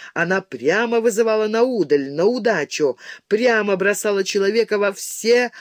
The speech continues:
роды опасностей, развивала в нем беззаветную отвагу и прыткость жизни.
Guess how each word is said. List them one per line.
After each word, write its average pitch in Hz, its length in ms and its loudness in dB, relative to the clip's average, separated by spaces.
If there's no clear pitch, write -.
роды 208 640 0
опасностей, 170 1200 -4
развивала 208 720 2
в 196 80 -4
нем 214 280 0
беззаветную 202 880 0
отвагу 233 500 -4
и 226 80 -2
прыткость 214 640 -4
жизни. 139 760 -8